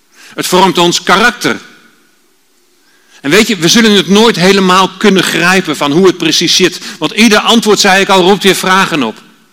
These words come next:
Maar wat wel duidelijk is, dat is dat de Heere God wil dat wij leren om in afhankelijkheid van Hem te leven.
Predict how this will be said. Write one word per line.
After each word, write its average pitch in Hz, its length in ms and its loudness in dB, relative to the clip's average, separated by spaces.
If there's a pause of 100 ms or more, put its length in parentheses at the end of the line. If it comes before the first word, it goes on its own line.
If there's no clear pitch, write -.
(1200)
Maar 151 100 -4
wat 160 180 0
wel 247 320 0
duidelijk 220 400 2
is, 208 340 2 (180)
dat 147 120 -6
is 175 120 -2
dat 165 120 -2
de 143 80 -6
Heere 147 280 0
God 104 380 -6
wil 180 420 0 (220)
dat 135 140 -6
wij 175 200 0
leren 214 500 0
om 180 160 -6
in 160 100 -6
afhankelijkheid 175 720 -2
van 131 220 -6
Hem 185 380 0
te 214 120 -2
leven. 120 440 -4